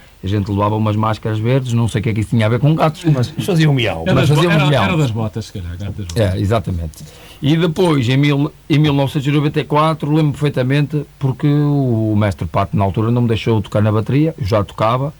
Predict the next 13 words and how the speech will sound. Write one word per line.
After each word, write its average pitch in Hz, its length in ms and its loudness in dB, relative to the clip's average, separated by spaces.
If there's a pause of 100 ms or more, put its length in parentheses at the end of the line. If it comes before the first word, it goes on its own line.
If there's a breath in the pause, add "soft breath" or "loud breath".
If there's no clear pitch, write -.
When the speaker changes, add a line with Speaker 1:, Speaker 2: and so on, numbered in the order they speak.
(200)
Speaker 1:
tocava, 110 300 0
eu 101 140 0
toquei 113 200 -2
o 107 120 2
ano 107 100 2
inteiro 107 340 0
durante 98 300 0
os 98 80 -2
desfiles 113 400 -2
de, 104 100 -4
de, 85 600 0
de 85 40 0
verão, 131 400 2